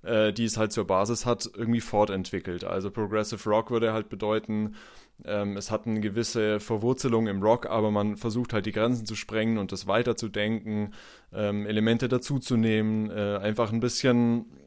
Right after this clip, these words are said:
experimenteller zu werden. Also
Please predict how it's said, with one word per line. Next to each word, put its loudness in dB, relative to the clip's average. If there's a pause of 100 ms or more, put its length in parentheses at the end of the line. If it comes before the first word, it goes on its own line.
(400)
experimenteller 2
zu -6
werden. 0
Also -4